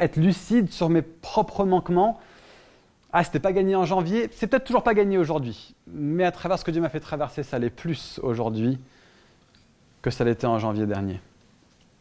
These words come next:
Aimer les autres, être moins centré sur moi-même,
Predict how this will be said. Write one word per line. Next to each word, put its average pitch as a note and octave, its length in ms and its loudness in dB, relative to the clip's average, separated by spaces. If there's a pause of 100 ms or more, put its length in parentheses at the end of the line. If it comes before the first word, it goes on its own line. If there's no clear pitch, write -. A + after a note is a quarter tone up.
(1400)
Aimer F3+ 240 8
les F3 240 8
autres, A3+ 320 4
être D3 160 0
moins D#3+ 280 4
centré F#3+ 420 0
sur E3+ 180 0
moi-même, E3 480 2